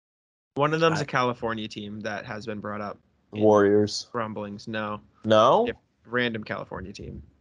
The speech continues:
Speaker 1: Like the, the
Speaker 2: Sacramento?
Speaker 1: Yeah, yeah.
Speaker 2: That'd be fire if he got sent
Speaker 1: Mm-hmm.
Speaker 2: there. He'd be so miserable. But Fox, they probably don't
Speaker 1: Well,
Speaker 2: wanna give up Fox.
Speaker 1: last three you won't get, so I'm just gonna enlighten
Speaker 2: All
Speaker 1: you.
Speaker 2: right,
Speaker 1: The
Speaker 2: go for it.
Speaker 1: Bulls are one of them, which I don't understand. Um, maybe a Zach LaVine swap, but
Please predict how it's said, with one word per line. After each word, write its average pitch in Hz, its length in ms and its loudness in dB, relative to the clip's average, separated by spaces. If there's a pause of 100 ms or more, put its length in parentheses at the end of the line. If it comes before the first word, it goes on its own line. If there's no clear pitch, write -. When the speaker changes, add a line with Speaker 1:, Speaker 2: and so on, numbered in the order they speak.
Speaker 1:
Like 113 160 -8
the, 117 100 -4
the 107 40 0
Speaker 2:
Sacramento? 160 720 2 (220)
Speaker 1:
Yeah, 117 200 -2
yeah. 65 300 -6
Speaker 2:
That'd 117 200 2
be 101 100 2
fire 92 540 -2
if - 60 -20
he 110 80 -2
got 101 200 2
sent 104 220 -4
Speaker 1:
Mm-hmm. 95 80 -6
Speaker 2:
there. 98 160 0
He'd 98 140 -2
be 107 60 -4
so 101 220 -2
miserable. 98 440 -2
But 95 240 0
Fox, 107 480 0
they 104 140 0
probably 90 260 -4
don't - 80 -10
Speaker 1:
Well, 127 100 -2
Speaker 2:
wanna - 80 -14
give - 100 -14
up - 60 -16 (120)
Fox. - 100 -4
Speaker 1:
last 165 300 2
three 151 180 -4
you 127 120 -2
won't 113 220 -8
get, 104 280 -8
so 113 100 -8
I'm 113 100 -10
just 110 180 -12
gonna 101 160 -12 (100)
enlighten 107 280 -6
Speaker 2:
All 101 60 6
Speaker 1:
you. 95 60 6
Speaker 2:
right, 85 80 -4
Speaker 1:
The 117 80 -8
Speaker 2:
go - 60 -10
for - 20 -
it. - 20 -16
Speaker 1:
Bulls 147 560 -2
are 123 140 -2
one 120 200 -4
of 110 120 -8
them, 107 340 -10
which 110 340 -12 (140)
I 110 120 -8
don't 110 140 -6
understand. 107 540 -6 (520)
Um, 113 340 -2
maybe 131 220 -2
a 127 40 -2
Zach 117 240 -2
LaVine 98 300 0
swap, 123 380 -4 (280)
but 80 180 -6